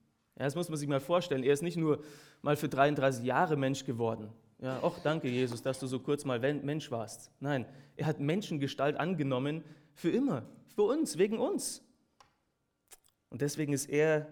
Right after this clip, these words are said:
das Thema des ewigen Lobpreises. Jesus, das Lamm, das geschlachtet wurde, Jesus, der gestorben ist für uns.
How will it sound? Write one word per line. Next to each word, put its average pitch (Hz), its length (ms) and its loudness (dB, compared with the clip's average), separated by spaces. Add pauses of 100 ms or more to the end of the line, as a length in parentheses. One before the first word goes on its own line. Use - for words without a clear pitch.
(160)
das 131 220 -4
Thema 156 380 -2
des 131 240 -4
ewigen 160 400 -2
Lobpreises. 117 640 -6
Jesus, 220 600 0 (360)
das 123 160 -8
Lamm, 175 200 -4
das 165 140 -6
geschlachtet 147 540 -8
wurde, 147 300 0 (200)
Jesus, 165 340 2
der 147 120 2
gestorben 135 520 -4
ist 113 140 -6
für 113 120 -10
uns. 107 360 -10